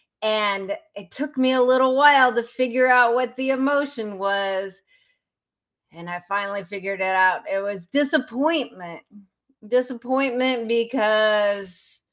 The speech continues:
I had not gotten enough sleep yet 'cause I went out last night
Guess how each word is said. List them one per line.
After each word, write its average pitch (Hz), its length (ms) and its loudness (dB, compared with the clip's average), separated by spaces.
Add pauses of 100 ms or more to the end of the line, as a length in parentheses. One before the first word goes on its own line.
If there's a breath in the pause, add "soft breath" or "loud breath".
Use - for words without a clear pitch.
(380)
I 214 400 6
had 214 260 0
not 214 300 -2
gotten 214 260 -4
enough 226 340 -2
sleep 233 440 -8
yet 196 360 -6
'cause 175 140 -16
I 175 120 -4
went 220 200 -6
out 285 240 -4
last 226 340 -2
night 233 480 -2